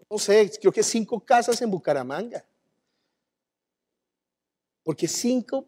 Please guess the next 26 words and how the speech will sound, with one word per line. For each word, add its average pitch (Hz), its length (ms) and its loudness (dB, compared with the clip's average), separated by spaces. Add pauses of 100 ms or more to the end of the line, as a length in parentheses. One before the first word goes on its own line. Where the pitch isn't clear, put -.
familias 196 600 0
me 185 140 -2
abren 170 280 -2
sus 190 220 -12
puertas 170 500 -4
y 170 60 -14
yo 143 140 -8
llego 180 340 0
y - 20 -6
me 170 120 -12
dicen, 160 180 -12
"Venga, 190 360 -2 (300)
quédese 202 400 4
aquí, 190 500 -4
quédese 196 440 4
aquí, 160 360 -14 (380)
quédese 196 400 6
aquí". 220 400 -12 (1900)
Y - 60 -8
cien 214 320 6
hermanos, 240 680 2
y 139 80 -6
cien 196 260 6
hermanas, 233 840 0
y 135 80 -10
cien 220 520 4